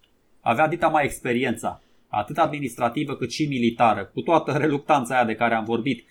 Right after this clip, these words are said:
Deci tranziția s-a făcut mult mai natural, bazat pe autoritatea lui Tiberius, bazat pe faptul că oamenii se obișnuiseră deja cu el de, de mulți ani, de multe zeci de ani. Știau că e acolo, în vârful piramidei și că urmează să preia,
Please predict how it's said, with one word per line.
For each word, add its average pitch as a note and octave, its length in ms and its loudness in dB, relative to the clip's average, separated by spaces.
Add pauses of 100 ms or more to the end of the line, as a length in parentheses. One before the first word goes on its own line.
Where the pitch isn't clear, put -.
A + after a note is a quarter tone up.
(220)
Deci B2 220 -6
tranziția D3 600 -2
s-a D#3 160 -2
făcut E3+ 440 -8
mult G3 160 -10
mai F3+ 180 2
natural, D3+ 720 4 (440)
bazat C#3+ 480 4
pe G#3 100 0
autoritatea F3 800 2
lui E3+ 160 0
Tiberius, D#3+ 720 -2 (160)
bazat C3 320 2
pe G3+ 60 -2
faptul G3+ 340 0
că F3 100 -2
oamenii G3 480 2
se F3+ 160 -8
obișnuiseră F3+ 880 -4
deja E3+ 380 -2
cu D#3+ 160 -2
el D#3+ 180 -4
de, D#3 160 -4 (120)
de D#3 320 -6
mulți F#3+ 460 -8
ani, D3 320 6
de A#2+ 140 -6
multe E3+ 320 -4
zeci E3 320 -4
de F3+ 100 -2
ani. B2+ 260 2 (140)
Știau F3 380 2
că A3+ 100 -2
e A3 60 4
acolo, G3 420 4
în D#3 80 0
vârful E3+ 320 2
piramidei E3+ 520 2
și D#3 140 -4
că E3 120 -4
urmează D#3+ 440 -2
să D#3+ 160 -4
preia, D#3+ 340 -2